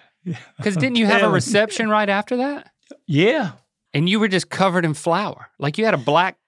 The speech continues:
Speaker 2: tux on.
Speaker 1: I had to go kind of wash off and get all the flour out of my ears and my eyes <laughs> and everything else. Yeah. I didn't have white, I didn't have black hair after that. It was all white.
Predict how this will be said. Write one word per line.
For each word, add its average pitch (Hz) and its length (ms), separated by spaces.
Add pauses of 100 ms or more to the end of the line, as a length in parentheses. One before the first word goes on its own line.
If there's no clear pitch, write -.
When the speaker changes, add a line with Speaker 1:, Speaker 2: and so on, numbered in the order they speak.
(140)
Speaker 2:
tux 202 400
on. 127 280 (100)
Speaker 1:
I 175 160
had 208 240
to 185 80
go 170 300 (200)
kind 180 280
of 117 200 (760)
wash 175 480
off 214 400
and 135 180
get 165 200
all 185 260
the 131 280 (1400)
flour 196 440
out 202 220
of 180 80
my 156 180
ears 202 520
and 143 160
my 139 80 (500)
eyes 135 160
<laughs> 123 160
and 127 140 (320)
everything 202 640
else. - 680 (140)
Yeah. 196 300 (920)
I 143 120
didn't 196 180
have 185 320
white, 208 280
I 196 120
didn't 214 180
have 202 240
black 220 300
hair 233 300
after 214 260
that. 180 240
It 175 140
was 156 160
all 202 260
white. 214 580